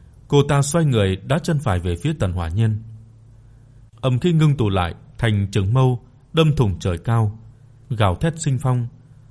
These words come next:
dẫn động âm lôi quấn quanh, mang theo một cỗ sóng trùng kích có thể hủy diệt hết thảy, mà nhắm thẳng vị trí trái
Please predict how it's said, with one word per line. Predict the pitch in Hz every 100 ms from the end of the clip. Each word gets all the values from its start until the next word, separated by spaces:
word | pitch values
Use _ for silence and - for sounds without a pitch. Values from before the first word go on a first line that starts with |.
| -
dẫn | - 151 185
động | 117 107
âm | 151 147
lôi | 147 147
quấn | 151
quanh, | 151 147 139 139 - - - - - _ -
mang | 135 135
theo | 143
một | 101 87
cỗ | - 143
sóng | 135 175
trùng | - 92
kích | 92 170 165
có | - 156
thể | 104
hủy | 95 95
diệt | 85 95
hết | 190 -
thảy, | 110 87 71 - - - - -
mà | 117 113
nhắm | 113 156 175
thẳng | 104
vị | 98 95
trí | 143
trái | 160 175